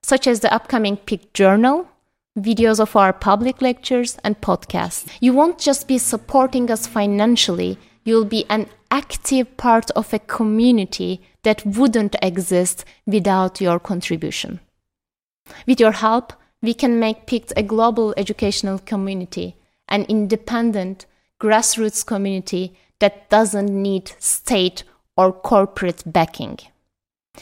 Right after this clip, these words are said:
A resilient community that is self-sustaining, both financially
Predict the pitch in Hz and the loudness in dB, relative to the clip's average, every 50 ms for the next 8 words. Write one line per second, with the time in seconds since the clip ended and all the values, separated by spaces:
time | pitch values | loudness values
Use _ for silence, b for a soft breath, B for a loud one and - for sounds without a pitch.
0 | B B B 226 220 220 240 240 208 202 202 247 294 311 285 254 226 202 196 - | B B B 2 4 6 6 4 4 2 2 4 4 4 4 4 2 0 -2 -4
1 | - 226 202 185 185 180 180 180 - - 180 180 190 - b b b b 214 214 | -2 -2 -2 -2 0 -2 -4 -4 -6 -6 -6 -6 -8 -10 b b b b 0 2
2 | 214 220 208 - - - - - 254 226 233 - - - - 214 196 - - - | 2 4 2 2 2 2 0 2 4 2 2 2 0 -2 -2 -2 -2 -4 -4 -4
3 | 202 180 175 175 170 170 170 175 - b b b b b 180 165 - 226 262 302 | -4 -4 -2 -4 -6 -6 -8 -10 -12 b b b b b -6 0 4 6 6 6
4 | 302 - - - 262 226 214 202 196 190 190 - - 208 180 180 175 185 185 - | 6 2 0 0 2 2 2 2 0 0 0 -2 -2 -2 -2 -2 -2 -2 -4 -8